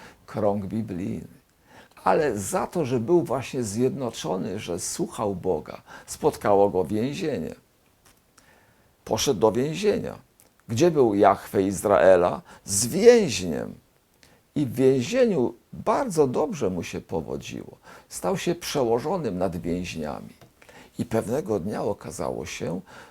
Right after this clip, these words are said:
że dwaj więźniowie mieli sen. Przełożony kelnerów miał sen o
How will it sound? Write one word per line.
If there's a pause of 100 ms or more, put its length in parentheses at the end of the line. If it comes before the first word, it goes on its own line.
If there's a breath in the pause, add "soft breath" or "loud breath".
że
dwaj
więźniowie (340 loud breath)
mieli
sen. (760)
Przełożony (260)
kelnerów (300 loud breath)
miał
sen (180)
o